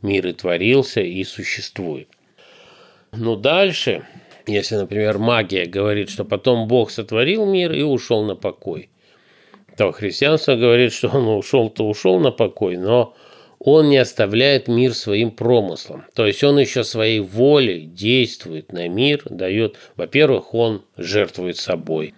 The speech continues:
потому что закон справедливости говорит: «Плата за грех — смерть». То есть всё, что не соответствует воле Божией, не может существовать.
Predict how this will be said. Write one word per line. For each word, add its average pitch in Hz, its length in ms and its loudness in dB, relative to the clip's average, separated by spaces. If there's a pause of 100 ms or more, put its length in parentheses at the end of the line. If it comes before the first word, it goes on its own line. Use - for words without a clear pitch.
(160)
потому 95 440 -4
что 92 300 -4 (300)
закон 98 340 0
справедливости 98 720 0
говорит: 92 480 -2
«Плата 98 340 0
за 87 160 -4
грех — 90 300 -4
смерть». 82 600 -6
То 90 100 -10
есть 80 120 -10
всё, 131 220 2
что - 160 -2
не 98 120 0
соответствует 92 800 -4
воле 87 240 -2
Божией, 123 460 2
не 101 160 0
может 117 360 2
существовать. - 960 -6